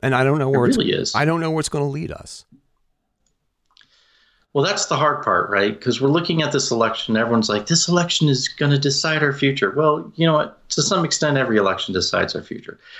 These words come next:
Speaker 2: But this one's more than important than most. Yeah, they said that about the last three.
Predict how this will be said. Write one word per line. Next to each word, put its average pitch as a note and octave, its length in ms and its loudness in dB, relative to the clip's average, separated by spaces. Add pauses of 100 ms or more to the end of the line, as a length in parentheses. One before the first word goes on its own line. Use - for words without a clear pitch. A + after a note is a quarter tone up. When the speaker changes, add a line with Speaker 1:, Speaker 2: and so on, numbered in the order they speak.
Speaker 2:
But C#3+ 160 -2
this A3+ 220 -2
one's D#3 200 2
more F3 280 4
than C#3+ 440 0
important C#3+ 460 0
than C3+ 140 2
most. A#2 340 0
Yeah, F3+ 120 2
they E3 120 2
said F3 240 0
that E3+ 100 4
about C#3+ 220 0
the C3 80 4
last B2+ 380 0
three. A2 260 -2